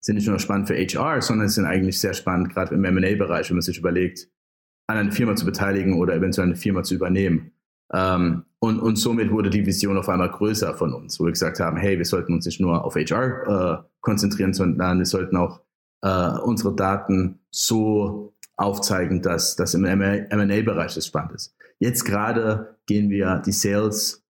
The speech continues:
das Sales folgendermaßen an. Wir, wir schauen, dass wir Integration machen mit spannenden Partnern. Einer, ein, ein sehr spannender Partner für uns ist zum Beispiel Talentwunder, die schon im Ökosystem drin sind,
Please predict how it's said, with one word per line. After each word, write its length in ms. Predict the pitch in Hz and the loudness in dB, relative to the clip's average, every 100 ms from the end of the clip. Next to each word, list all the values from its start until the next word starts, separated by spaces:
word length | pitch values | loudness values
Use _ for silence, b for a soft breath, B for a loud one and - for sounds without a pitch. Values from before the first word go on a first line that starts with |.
| _ | _
das 140 | - - | -4 0
Sales 300 | 107 104 - | 0 0 0
folgendermaßen 640 | 104 104 101 92 - - | 0 0 2 0 0 0
an. 160 | 62 - | -2 -2
Wir, 80 | 85 | -4
wir 160 | - 85 | -4 -2
schauen, 180 | 104 98 | 0 0
dass 140 | 95 | 0
wir 60 | - | -2
Integration 580 | 101 - 92 - 110 | -2 -4 -4 0 0
machen 220 | 107 98 95 | 0 2 0
mit 140 | 87 | 0
spannenden 440 | - 98 87 87 | 0 0 2 0
Partnern. 500 | 85 87 87 - 71 - B B | 0 -2 -2 -4 -4 -8 B B
Einer, 840 | - 104 101 98 107 87 - - - - - | -2 0 2 0 0 -4 -6 -8 -16 -16 -12
ein, 160 | - 90 | -6 -2
ein 160 | 104 101 | 0 0
sehr 140 | 110 | 0
spannender 320 | - 104 101 | 0 0 0
Partner 340 | 101 95 95 87 | 0 0 0 0
für 100 | 92 | 0
uns 160 | 92 | 0
ist 100 | - | -2
zum 100 | - | 0
Beispiel 280 | 92 87 92 | 0 0 -2
Talentwunder, 840 | 95 90 98 104 90 85 71 64 - _ - | -2 0 0 0 2 2 0 -4 -14 _ -4
die 80 | 87 | 0
schon 200 | 98 92 | 2 2
im 120 | 87 | 2
Ökosystem 600 | 101 98 - 85 101 90 | 0 -2 -2 -2 0 0
drin 260 | 90 101 107 | 0 0 0
sind, 440 | 104 101 98 - | 2 2 2 -2